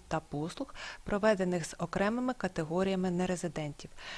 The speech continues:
Таке коригування здійснюється згідно з нормами підпункту сто сорок п'ять чотири та сто сорок п'ять п'ять прим. один статті сто сорок Податкового кодексу України.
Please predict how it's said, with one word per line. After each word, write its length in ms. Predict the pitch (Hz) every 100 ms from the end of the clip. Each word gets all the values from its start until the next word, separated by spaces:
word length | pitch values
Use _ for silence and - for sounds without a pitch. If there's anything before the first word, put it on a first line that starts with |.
| -
Таке 220 | - 208 320
коригування 760 | 311 302 285 269 269 254 240
здійснюється 720 | 214 - 233 226 202 190 185
згідно 420 | 175 190 202 175
з 120 | 170 180
нормами 560 | 180 175 180 226 247 - -
підпункту 480 | - - 269 240 202
сто 160 | -
сорок 280 | 226 254 233
п'ять 300 | - 190 180
чотири 540 | - 170 - 170 202 226 - - -
та 120 | - 226
сто 180 | -
сорок 300 | 262 269 247
п'ять 300 | - 214 202
п'ять 260 | - 196 185
прим. 260 | - 180 165
один 360 | 156 180 240
статті 420 | - - 160 -
сто 220 | 226 - 180
сорок 380 | - 170 208 -
Податкового 580 | 180 165 - - 185 202
кодексу 540 | - 160 156 - 170
України. 440 | 165 - 151 -